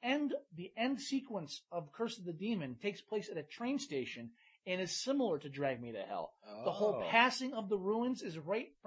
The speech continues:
Speaker 1: is the whole third act of this movie, except with the button.
Speaker 2: I, yeah.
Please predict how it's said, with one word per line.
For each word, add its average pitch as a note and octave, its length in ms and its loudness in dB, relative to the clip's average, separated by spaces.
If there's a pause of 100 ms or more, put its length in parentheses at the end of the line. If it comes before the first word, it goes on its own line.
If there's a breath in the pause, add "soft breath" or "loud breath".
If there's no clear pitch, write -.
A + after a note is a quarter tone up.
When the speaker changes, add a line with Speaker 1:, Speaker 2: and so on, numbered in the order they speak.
(100)
Speaker 1:
is G3 180 -4
the E3+ 100 -6
whole G#3+ 340 2
third G3+ 220 2
act A3 240 0
of E3 80 -10
this E3+ 200 -8
movie, A#3 340 -4 (580)
except F3+ 320 -4
with F3 160 -2
the E3 60 -6
button. G3+ 380 -8 (800)
Speaker 2:
I, F#2+ 100 -18 (120)
yeah. A2+ 180 -2